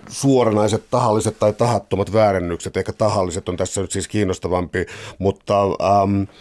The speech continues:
kun näyttöä ei oikein ole, niin sitten sellainen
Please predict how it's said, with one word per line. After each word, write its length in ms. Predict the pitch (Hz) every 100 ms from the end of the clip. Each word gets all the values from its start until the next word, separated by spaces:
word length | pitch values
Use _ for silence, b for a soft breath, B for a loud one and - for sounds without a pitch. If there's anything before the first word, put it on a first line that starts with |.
| B B B - - _ - -
kun 220 | - 127 120
näyttöä 480 | 131 139 123 113 110
ei 80 | 104
oikein 240 | 98 107
ole, 260 | 127 123 104
niin 340 | 101 104 101
sitten 280 | 107 - 98
sellainen 460 | 98 92 92 92